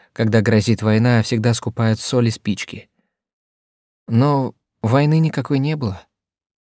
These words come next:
То есть война продолжалась на Ближнем Востоке, в Африке, но у нас войны не было. Но когда Сессе пришел в класс и сказал: «Ребята, занятия на неопределенное время отменяются»,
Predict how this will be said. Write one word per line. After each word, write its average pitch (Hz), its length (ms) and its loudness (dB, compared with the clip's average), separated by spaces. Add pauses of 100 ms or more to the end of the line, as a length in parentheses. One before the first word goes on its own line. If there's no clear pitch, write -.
(380)
То 117 80 2
есть - 300 0
война 117 400 2
продолжалась 117 760 0
на 107 260 2
Ближнем 120 380 0
Востоке, 101 540 -2
в 101 100 -2
Африке, 113 480 -2 (300)
но 117 280 4
у 113 40 4
нас 143 400 0
войны 123 360 -2
не 135 200 -2
было. 92 300 -8 (1080)
Но 117 200 2
когда 110 320 0
Сессе 120 400 -4
пришел 117 320 -2
в - 80 -6
класс 120 260 -2
и 110 40 -4
сказал: 113 480 0 (480)
«Ребята, 117 500 2
занятия 117 560 2
на 110 160 4
неопределенное 110 720 2
время 113 300 0
отменяются», 113 720 -2